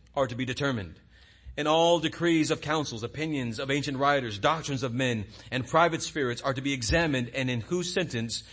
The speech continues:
we are to rest can be no other but the Holy Scriptures delivered by the Spirit, into which, into which Scripture so delivered, out of faith, out faith is finally, our faith is finally resolved. Meaning this, the Word of God has the final authority.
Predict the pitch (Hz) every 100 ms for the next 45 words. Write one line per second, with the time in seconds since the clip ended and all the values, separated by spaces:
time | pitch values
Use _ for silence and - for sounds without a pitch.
0 | - - 160 160 151 139 165 131 - 147
1 | 127 147 139 - - - - 113 123 175
2 | 202 185 202 147 107 113 127 110 - 196
3 | 175 156 - 165 135 104 123 123 123 160
4 | 135 110 131 139 120 - 135 113 127 123
5 | 131 131 - - - - - - 160 165
6 | 156 170 - 170 165 131 156 156 147 143
7 | 120 110 - - - - 151 151 - -
8 | 151 107 107 - - 139 - - 127 104
9 | 107 - 117 107 98 113 120 110 107 98
10 | 98 - 113 90 87 92 95 92 85 117
11 | 113 107 104 98 90 117 98 98 90 82
12 | - 87 85 82 85 - - -